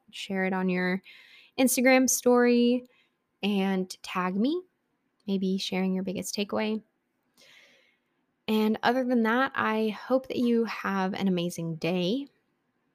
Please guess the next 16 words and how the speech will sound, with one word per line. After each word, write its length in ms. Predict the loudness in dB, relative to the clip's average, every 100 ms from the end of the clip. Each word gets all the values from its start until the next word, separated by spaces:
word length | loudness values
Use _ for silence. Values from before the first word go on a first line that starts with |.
| _ _
I 100 | -4
hope 340 | -2 -2 -4 -4
that 680 | -4 -4 -6 -6 -6 -8 -12 -6
this 300 | -2 0 0
resonated 960 | 0 2 2 2 2 2 0 -2 -6 -12 _ _ _ -2
with 260 | -2 2
you 300 | 2 4 2
in 180 | 2 2
a 80 | 2
really 300 | 2 0 -2 _ -16
powerful 540 | -4 -2 -2 -2 -2
way 320 | -2 0 -2
that's 600 | -2 -4 -4 -4 -2 -4 -8 _ _ _ _ _ _ _ 2
inviting 440 | 4 4 4 4
you 120 | 2
to 680 | 0 -2 0 0 0 -4